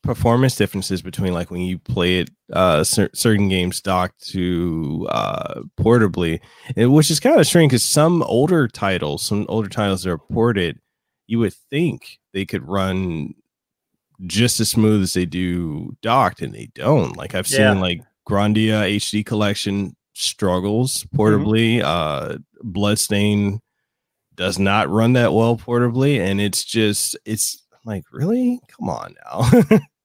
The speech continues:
Speaker 2: Yeah, like, Fury Unleashed, I'm playing that right now for
Speaker 1: Mm-hmm.
Speaker 2: review. Uh, and I'm playing it on Xbox One, and then I have the Switch version. Switch version looks great on the T V, and then you do it dock, or you do it handheld, runs smooth, but the text is so tiny.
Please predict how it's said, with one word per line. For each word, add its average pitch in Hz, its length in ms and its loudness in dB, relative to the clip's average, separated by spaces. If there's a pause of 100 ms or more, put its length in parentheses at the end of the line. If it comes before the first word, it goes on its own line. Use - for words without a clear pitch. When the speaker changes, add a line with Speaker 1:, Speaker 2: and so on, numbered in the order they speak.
(180)
Speaker 2:
Yeah, 147 140 4
like, 131 220 0
Fury 185 380 4
Unleashed, 123 540 -4
I'm 117 100 -6
playing 120 280 -4
that 113 180 -6
right 120 180 -4
now 120 260 -8
for 123 200 -8
Speaker 1:
Mm-hmm. 117 80 -8
Speaker 2:
review. 120 520 -2 (200)
Uh, 127 240 4
and 123 80 -2
I'm 127 80 -2
playing 156 200 6
it 139 80 4
on 135 140 2
Xbox 135 480 0
One, 135 260 2
and 123 80 -4
then 120 120 -4
I 113 80 -4
have 117 160 -6
the 117 80 -12
Switch 143 240 -2
version. 123 400 -4 (420)
Switch 226 240 2
version 160 320 6
looks 135 180 0
great 139 220 4
on 131 140 2
the 127 80 -4
T 127 180 2
V, 123 300 0
and 127 200 -4
then 131 120 -2
you 131 40 -4
do 127 140 -2
it 123 140 -6
dock, 160 340 4
or 139 240 6
you 135 140 -2
do 143 120 4
it 123 80 2
handheld, 127 600 0 (420)
runs 175 360 4
smooth, 165 400 4
but - 120 -6
the - 80 -16
text - 480 -4
is - 160 -10
so 143 320 -2
tiny. 135 520 -12